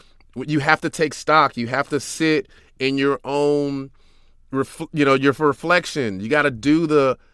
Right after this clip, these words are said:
self-work to understand your self-worth and, like, who do you wanna be? Where do you wanna go?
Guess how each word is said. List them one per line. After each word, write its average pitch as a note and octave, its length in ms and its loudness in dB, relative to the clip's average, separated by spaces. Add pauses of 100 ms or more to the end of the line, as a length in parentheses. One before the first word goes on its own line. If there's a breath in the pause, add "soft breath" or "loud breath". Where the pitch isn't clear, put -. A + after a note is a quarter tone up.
(120)
self-work D#3 720 2
to B2+ 120 -2
understand C3+ 480 0
your B2+ 80 -2
self-worth C3 680 2
and, A2+ 220 -6 (220 soft breath)
like, - 140 -12 (160 soft breath)
who G3+ 300 0
do G3 60 0
you F3+ 160 0
wanna D#3+ 300 2
be? C#3+ 580 -2 (680)
Where D#3 240 4
do F#3 80 4
you F3+ 140 4
wanna E3 240 4
go? D3 680 2